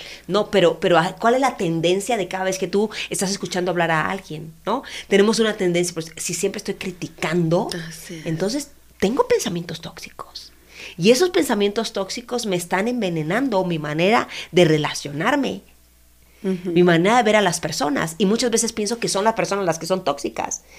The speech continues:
Speaker 1: pero muchas veces
Speaker 2: Yo.
Speaker 1: soy yo misma.
Speaker 2: Sí, sí, sí, guau.
Speaker 1: Soy yo mismo quien estoy contaminando mi propio corazón y eso hace que yo me sienta
Speaker 2: <clears throat>
Speaker 1: tóxico en, en, en un ambiente tóxico,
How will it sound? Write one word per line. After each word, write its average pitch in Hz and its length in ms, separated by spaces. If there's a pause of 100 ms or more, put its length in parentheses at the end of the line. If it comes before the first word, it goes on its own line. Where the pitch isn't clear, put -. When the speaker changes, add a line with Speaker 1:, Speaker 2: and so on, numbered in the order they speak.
(220)
Speaker 1:
pero 175 160
muchas 262 340
veces 190 240
Speaker 2:
Yo. 196 240
Speaker 1:
soy 202 240
yo 254 100
misma. 311 480 (200)
Speaker 2:
Sí, - 0
sí, 185 200
sí, 190 360
guau. 135 120
Speaker 1:
Soy 247 160
yo 285 160
mismo 277 560
quien 226 140
estoy 233 220
contaminando 202 920
mi 262 120
propio 180 360
corazón 220 580 (260)
y 180 140
eso 220 240
hace 196 320
que 190 120
yo 196 80
me 208 100
sienta 208 360
Speaker 2:
<clears throat> - 20
Speaker 1:
tóxico 277 560 (260)
en, 190 220
en, 175 240
en 185 180
un 202 80
ambiente 208 340
tóxico, 247 600